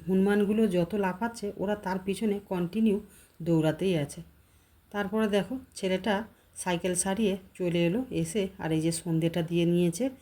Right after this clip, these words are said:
তারপর আমি চলে এলাম রান্নাঘরে। তো সকালে এই যে ছোলা ভিজিয়েছিলাম, তো ছোলাগুলো ছেঁকে নিয়ে এই জামে করে রেখে দিচ্ছি, তার কারণ কলা বার করব। কলা বার করা ছোলা না খেতে বেশ মজা লাগে, আর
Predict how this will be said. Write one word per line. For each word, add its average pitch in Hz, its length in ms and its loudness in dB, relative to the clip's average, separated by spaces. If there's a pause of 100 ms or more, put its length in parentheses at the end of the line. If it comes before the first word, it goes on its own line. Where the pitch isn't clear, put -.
(460)
তারপর 175 300 -2
আমি 170 200 2
চলে 175 220 0
এলাম 180 220 0
রান্নাঘরে। 170 500 2 (100)
তো 185 100 -6
সকালে 170 400 -2
এই 170 60 2
যে 190 120 2 (120)
ছোলা 165 200 2
ভিজিয়েছিলাম, 180 580 2 (460)
তো 175 260 4 (100)
ছোলাগুলো 185 420 2 (360)
ছেঁকে 175 360 -2
নিয়ে 180 280 2 (360)
এই 175 160 0
জামে 156 380 6
করে 170 160 4
রেখে 165 260 2
দিচ্ছি, 180 320 0 (340)
তার 156 280 -2
কারণ 202 260 0 (480)
কলা 160 240 2
বার 156 200 2
করব। 151 340 0 (1120)
কলা 202 360 2 (360)
বার 190 200 0
করা 202 240 0
ছোলা 208 320 -2
না 170 260 -2
খেতে 190 380 -2 (160)
বেশ 175 220 -2
মজা 156 360 2
লাগে, 147 300 -4 (120)
আর - 80 -16